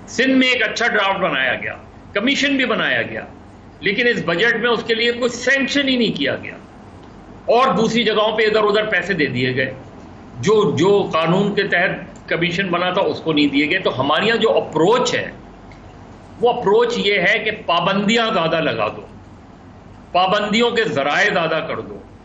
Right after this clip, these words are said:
सजाओं, सजाएं डिटरमाइन कर लो।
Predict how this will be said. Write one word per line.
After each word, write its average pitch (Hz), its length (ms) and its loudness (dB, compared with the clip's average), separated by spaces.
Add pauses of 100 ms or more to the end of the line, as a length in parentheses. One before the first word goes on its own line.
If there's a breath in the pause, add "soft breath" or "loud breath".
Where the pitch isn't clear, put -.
(680)
सजाओं, 180 680 0
सजाएं 185 560 0
डिटरमाइन 185 500 -2
कर 160 180 -4
लो। 113 240 -10